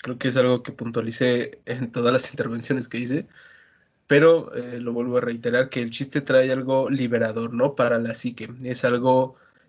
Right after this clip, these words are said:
que nos permite deshacerse de tal vez algún conflic-, conflicto psíquico que lleguemos a tener, que puede ser amenazante para nosotros, ¿no? Que puede llevarnos a un conflicto mucho mayor.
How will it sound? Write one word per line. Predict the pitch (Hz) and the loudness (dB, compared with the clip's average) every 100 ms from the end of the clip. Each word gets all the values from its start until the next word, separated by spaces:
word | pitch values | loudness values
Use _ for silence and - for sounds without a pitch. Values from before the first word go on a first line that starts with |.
| _ | _
que | - 120 | 0 2
nos | 120 117 - | 2 0 -6
permite | - 117 117 117 139 143 139 | -2 2 2 2 2 2 0
deshacerse | 131 123 135 127 139 123 | 0 -2 -2 -2 -2 0
de | 123 120 | 0 0
tal | 117 120 117 | 0 0 0
vez | 120 123 | -2 -2
algún | 117 117 120 | -2 -4 -4
conflic-, | 113 113 117 113 - _ | -6 -6 -8 -14 -18 _
conflicto | - 113 - 135 - 117 | 0 0 0 -2 0 -6
psíquico | - - 151 147 - 165 | -4 -4 -4 -4 -4 -4
que | - 113 110 110 | -4 -4 -6 -6
lleguemos | 117 117 117 123 127 | -4 -4 -4 -4 -4
a | 113 | -4
tener, | - 123 170 - - _ _ _ _ _ - | 0 2 2 -2 -20 _ _ _ _ _ -6
que | 151 | -2
puede | 143 143 | 0 2
ser | 139 156 | 4 4
amenazante | 143 120 113 160 165 139 | 4 0 -2 -2 -2 -6
para | 123 117 | -6 -4
nosotros, | 117 117 127 117 123 120 | -4 -8 -8 -10 -10 -8
¿no? | 123 | -8
Que | 135 | -10
puede | 131 123 127 127 120 110 - - - - | -8 -6 -4 -4 -6 -10 -18 -20 -20 -10
llevarnos | 120 120 120 117 127 127 127 | -6 -2 0 2 2 0 0
a | 120 120 113 | -2 0 -2
un | 123 | -2
conflicto | 123 120 120 120 117 127 120 117 110 | -4 -6 -6 -8 0 4 4 4 -2
mucho | 120 - 123 | -6 -6 -4
mayor. | 117 113 117 117 | -2 0 2 2